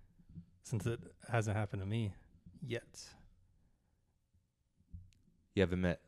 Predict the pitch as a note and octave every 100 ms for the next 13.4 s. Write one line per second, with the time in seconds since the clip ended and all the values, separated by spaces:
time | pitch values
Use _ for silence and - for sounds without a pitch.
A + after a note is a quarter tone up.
0 | _ A2+ F#2 - - - - G#2 - A#2
1 | A2+ - C#3 C3 G#2 - - - - -
2 | - - - - - A#2 B2 G#2+ A2 B2+
3 | F2+ E2 - _ _ _ - A#2+ - G2+
4 | G#2 G2+ F#2+ - - E2 E2+ - - -
5 | - - C3+ B2 A#2 A2 - _ _ _
6 | - B2 D3 F3 C3+ A2 G2+ - G2+ A2
7 | A#2 G2+ - G2 F#2 F2+ F2+ D2+ - -
8 | - - - - - - G#2+ - - B2
9 | A#2 G#2+ A2+ G#2 F2+ - - - - _
10 | _ _ _ - - - - - - -
11 | - _ _ _ - G2+ - E2+ - D2
12 | - _ _ _ _ _ A2+ G#2+ C3+ B2
13 | A#2+ C3 C3+